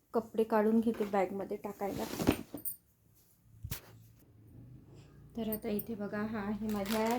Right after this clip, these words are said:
दिशाचा ड्रेस. तर आता दिशाचा ड्रेस आधी पॅक करते मी. छान ब्लॅक कलरचा दिशाने घेतलेला आहे ड्रेस. तर, अ, तो मी तुम्हाला पूर्ण दाखवणार आहे डायरेक्ट लग्नाच्या दिवशी,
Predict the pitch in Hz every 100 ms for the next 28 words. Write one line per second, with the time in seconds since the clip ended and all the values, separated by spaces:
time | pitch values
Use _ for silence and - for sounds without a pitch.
0 | 233 214 - 196 196 220 226 262 214 -
1 | - - - - - - - - - 320
2 | 466 508 508 - 190 185 190 185 - 202
3 | 196 202 202 202 202 185 208 - 185 180
4 | - 202 - 208 214 285 - - - _
5 | - - - - 208 202 196 202 190 -
6 | 202 202 202 214 208 - 202 202 220 214
7 | 202 202 208 214 208 214 226 - _ -
8 | - _ _ _ _ - 214 220 220 214
9 | 214 214 226 226 233 220 214 220 226 233
10 | 220 233 214 202 220 208 202 214 226 208
11 | 196 196 240 214 185 190 196 269 285 294
12 | 277 240 233